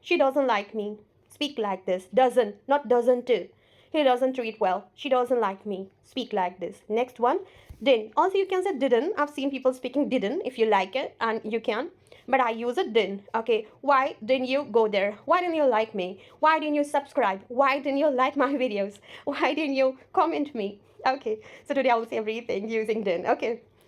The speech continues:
so next one, why didn't you tell me early? Why didn't you do this? Okay, next one, should not. You shouldn't go there. We shouldn't behave like this. We shouldn't behave like this. Should not, huh? That is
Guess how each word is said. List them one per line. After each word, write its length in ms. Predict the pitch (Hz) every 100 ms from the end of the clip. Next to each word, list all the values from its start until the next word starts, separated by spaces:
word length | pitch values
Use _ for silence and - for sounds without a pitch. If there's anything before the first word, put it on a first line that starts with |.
| - - _ -
so 300 | 226 254 240
next 280 | 285 285 -
one, 200 | 269 311
why 260 | 247 269 349
didn't 160 | 339
you 100 | 339
tell 180 | 349 262
me 180 | 294 311
early? 380 | 247 208 220 - _ _ _ -
Why 360 | 262 302 320
didn't 260 | 330 302 254
you 240 | 285 466
do 140 | 302 226
this? 300 | 196 196 - _ _ _ _ -
Okay, 300 | 240 - 208 - - - -
next 360 | 269 269 269 -
one, 380 | 247 247 214 311 - _ _ _ _ _ _
should 260 | - 339
not. 340 | 254 240 185 - _ _ _
You 240 | - 311 381
shouldn't 300 | 381 359 339
go 160 | 277
there. 300 | 254 202 196 - _ _
We 460 | 240 277 311 330 -
shouldn't 580 | - - 262 254 523 -
behave 340 | 233 285 240 220
like 260 | 214 202
this. 180 | 190 196 -
We 140 | 330 427
shouldn't 280 | 320 262
behave 260 | 254 254 214
like 220 | 214 190
this. 160 | 196 214
Should 260 | - 302
not, 300 | 240 214 190
huh? 180 | 240 427 - _ - -
That 160 | 226
is 120 | 226